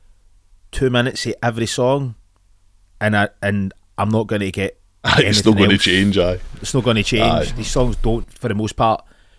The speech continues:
Speaker 1: If you've listened to the first two minutes of the song, you've heard the whole fucking song, basically. Um, I found this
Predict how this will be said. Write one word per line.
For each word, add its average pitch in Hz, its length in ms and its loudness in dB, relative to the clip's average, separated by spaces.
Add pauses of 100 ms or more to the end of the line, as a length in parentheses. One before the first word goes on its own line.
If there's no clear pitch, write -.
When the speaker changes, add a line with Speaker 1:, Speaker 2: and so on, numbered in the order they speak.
Speaker 1:
If - 100 -14
you've 110 120 -2
listened 135 220 0
to 120 80 -2
the - 60 -6
first - 240 0
two 131 80 0
minutes 113 240 -2
of 107 60 -8
the - 20 -10
song, 117 220 0
you've 101 120 -4
heard 104 160 -4
the - 80 -6
whole 101 120 -4
fucking 95 320 -8
song, 95 280 -6
basically. 104 480 -6 (800)
Um, 92 580 -6 (1080)
I 113 160 4
found 127 380 0
this - 480 -4